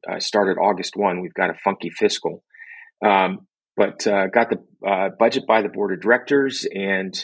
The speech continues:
we are actually increasing our CapEx and our investments on innovation, uh, systemic stuff, doing some kind of cool things with A I, but,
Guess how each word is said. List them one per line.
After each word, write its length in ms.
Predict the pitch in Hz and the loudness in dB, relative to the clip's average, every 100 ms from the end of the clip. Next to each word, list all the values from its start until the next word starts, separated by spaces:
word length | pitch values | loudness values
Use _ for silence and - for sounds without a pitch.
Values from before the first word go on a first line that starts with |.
| - _ - | -14 _ -4
we 200 | 127 135 | 2 4
are 300 | 113 110 - | 6 4 2
actually 440 | 101 - 113 104 | 0 0 -4 -4
increasing 540 | 92 - 104 - 92 92 | -6 -8 -8 -6 -8 -6
our 300 | 87 87 - - | -6 -8 -10 -2
CapEx 720 | - 104 - 92 90 - 92 | 0 2 2 0 0 -2 -2
and 300 | 90 87 - | -4 -6 -8
our 200 | 90 92 | -2 -2
investments 580 | 87 95 92 98 90 - | 0 0 0 -4 -6 -6
on 220 | 85 82 | -6 -6
innovation, 720 | 92 87 85 90 - 90 82 - _ - | -4 0 2 2 0 -2 -6 -12 _ -12
uh, 60 | - - - | -10 -10 -8
systemic 540 | - - - 131 123 120 | -2 0 2 2 2 0
stuff, 380 | - 113 107 - - - | 0 4 4 2 -10 -14
doing 160 | - 107 | -6 -6
some 160 | 104 90 _ | -6 -12 _
kind 120 | - 104 | -12 -12
of 60 | |
cool 160 | - 101 | -8 -10
things 300 | - 98 101 | -8 -10 -8
with 120 | 87 | -6
A 180 | 92 87 | -2 0
I, 320 | 87 90 90 | 0 0 -2
but, 120 | - | -4